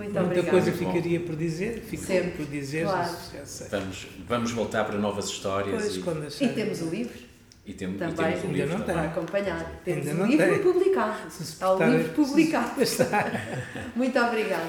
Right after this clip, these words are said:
Speaker 1: Olha,
Speaker 3: Então
Speaker 1: e, e aqueles burros da editora só me deram naquela altura vinte e cinco livros.
Speaker 2: Ah, é o costume, pois.
Speaker 1: É o costume, mas deviam dar mais.
Speaker 3: Ah, e vão dar, de certeza.
Speaker 1: Não,
Speaker 3: Muito
Speaker 1: não dá,
Speaker 3: obrigado.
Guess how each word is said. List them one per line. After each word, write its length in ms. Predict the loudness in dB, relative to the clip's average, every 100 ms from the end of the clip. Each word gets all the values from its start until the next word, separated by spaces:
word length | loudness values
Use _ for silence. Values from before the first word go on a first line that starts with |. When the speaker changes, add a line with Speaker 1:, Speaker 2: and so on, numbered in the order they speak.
| -4
Speaker 1:
Olha, 140 | 0 4
Speaker 3:
Então 120 | 8
Speaker 1:
e, 840 | 8 8 4 4 2 4 4 2 -8 -16 -10
e 60 | -8
aqueles 300 | 2 2 4
burros 400 | 2 0 0 0
da 100 | 2
editora 560 | 2 2 0 2 2 2
só 220 | 0 2
me 100 | 4
deram 400 | 4 2 0 -2
naquela 380 | -4 -2 0 0
altura 300 | 0 0 0
vinte 160 | -2
e 40 | -2
cinco 220 | -2 0
livros. 220 | 2 0
Speaker 2:
Ah, 140 | -2 -2
é 40 | -2
o 60 |
costume, 360 | -6 -12 -14 -14 -16 -20 -16
pois. 300 | -14 -14 -16 -14
Speaker 1:
É 60 | -10
o 60 | -10
costume, 520 | -10 -10 -8 -8 -10 -10
mas 200 | -8 -6
deviam 240 | -4 -4
dar 120 | -4
mais. 460 | -6 -6 -8 -10 -16 -18
Speaker 3:
Ah, 180 | -12
e 40 | -8
vão 200 | -2 0
dar, 200 | 2 0
de 100 | -4
certeza. 380 | -6 -4 -6 -4
Speaker 1:
Não, 80 | 0
Speaker 3:
Muito 80 | 4
Speaker 1:
não 60 |
dá, 240 | 8 10 10 10
Speaker 3:
obrigado. 40 | 10